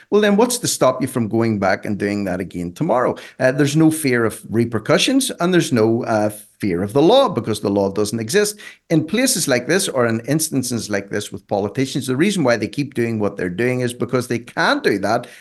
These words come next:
and get away with it because they know they're not gonna be prosecuted. Rishi Sunak in this case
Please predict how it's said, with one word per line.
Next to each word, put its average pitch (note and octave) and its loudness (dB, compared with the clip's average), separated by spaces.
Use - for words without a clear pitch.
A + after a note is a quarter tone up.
and A#2+ 0
get B2 2
away A2 2
with C3+ 2
it D#3+ 0
because E3+ 0
they E3+ 0
know B2 2
they're B2 2
not G#2 -2
gonna G2 -4
be B2+ -2
prosecuted. G3 0
Rishi F#3+ 4
Sunak G3+ 0
in G3 -4
this G3+ 0
case G3+ 0